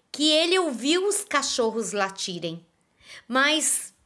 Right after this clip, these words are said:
pensou que algum, algum bicho, alguma coisa assim que os cachorros viram na fazenda,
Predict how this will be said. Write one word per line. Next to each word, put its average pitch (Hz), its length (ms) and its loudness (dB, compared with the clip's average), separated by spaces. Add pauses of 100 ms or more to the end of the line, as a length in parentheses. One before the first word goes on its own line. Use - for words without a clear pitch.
pensou 262 380 -2
que 330 100 -2
algum, 247 460 0
algum 208 280 -4
bicho, 233 600 -2
alguma 202 300 -2
coisa 196 340 -4
assim 226 260 -8
que 240 80 -8
os 254 100 -6
cachorros 208 560 -6
viram 202 300 -8
na 196 140 -4
fazenda, 190 500 -8